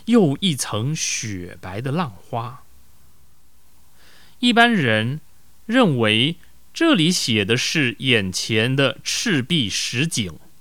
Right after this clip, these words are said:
可东坡何许人也啊？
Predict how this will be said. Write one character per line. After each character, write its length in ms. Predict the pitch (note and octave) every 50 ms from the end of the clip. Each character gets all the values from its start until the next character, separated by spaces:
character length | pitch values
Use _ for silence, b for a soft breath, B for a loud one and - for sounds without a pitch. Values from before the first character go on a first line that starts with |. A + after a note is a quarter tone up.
| - - - - - - - - - - - - - - - - - - - - - - -
可 160 | - - B3+
东 220 | F#3+ C4+ C4+ C#4 C4
坡 200 | - C#4 C4+ B3
何 360 | - - - F3+ A3+ D#4 F4+
许 180 | - - A#3
人 300 | D#3+ C3 B2 B2+ D#3 A3
也 220 | B3 G3+ A#2+ F#2 E2+
啊？ 180 | F#2+ - -